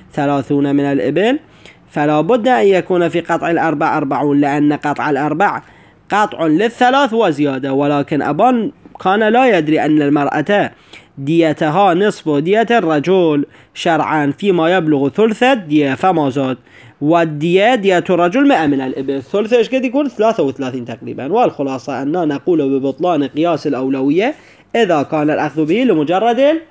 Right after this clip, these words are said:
الأولوية بدون أن يكون هناك لفظ هذا قياس الأولوية يفهم من ذلك ال-، لا، حتى يرجع إلى الظواهر. أما إذا كان مفهوماً من التخاطب بالمضمون، يعني بالفتح بالمضمون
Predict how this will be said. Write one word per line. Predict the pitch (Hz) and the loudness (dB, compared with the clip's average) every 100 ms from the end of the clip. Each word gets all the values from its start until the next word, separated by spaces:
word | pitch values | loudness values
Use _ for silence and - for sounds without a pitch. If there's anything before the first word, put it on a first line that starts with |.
| _ _ - | _ _ -4
الأولوية | 160 170 185 208 196 | 0 2 4 4 4
بدون | 233 254 359 | 2 2 2
أن | 339 277 | 4 4
يكون | 254 277 | 2 2
هناك | 233 247 262 254 | 2 4 2 2
لفظ | 262 254 285 220 175 156 _ _ - | 2 4 2 2 -4 -16 _ _ -4
هذا | 220 247 262 | 0 2 2
قياس | 240 254 240 | 2 2 4
الأولوية | 254 254 269 285 330 349 330 | 2 4 4 4 4 4 4
يفهم | 320 233 | 2 -2
من | 226 | -2
ذلك | 220 277 302 - | 0 2 2 2
ال-، | 311 349 370 - _ _ - | 2 2 0 -4 _ _ -6
لا، | 175 196 156 131 127 | 0 2 0 -4 -10
حتى | 139 214 214 | -4 -4 2
يرجع | 233 220 196 | 0 2 0
إلى | 208 | 0
الظواهر. | 170 151 151 135 120 120 101 - - - - - | 0 0 0 0 -4 -10 -14 -18 -20 -20 -20 -10
أما | 147 151 143 131 | -4 -2 0 0
إذا | 139 139 | -2 -4
كان | 147 139 139 | -4 -4 -2
مفهوماً | 139 135 139 139 | -4 -6 -6 -4
من | 135 139 | -2 -4
التخاطب | 139 - 131 135 135 139 135 131 | -6 -10 -12 -6 -4 -4 -6 -4
بالمضمون، | 139 139 135 135 139 139 139 _ _ | -2 -2 -4 -4 -4 -4 -6 _ _
يعني | - 127 | -14 -10
بالفتح | 127 117 123 123 156 | -10 -10 -12 -8 -8
بالمضمون | 135 120 117 127 123 | -6 -8 -8 -8 -12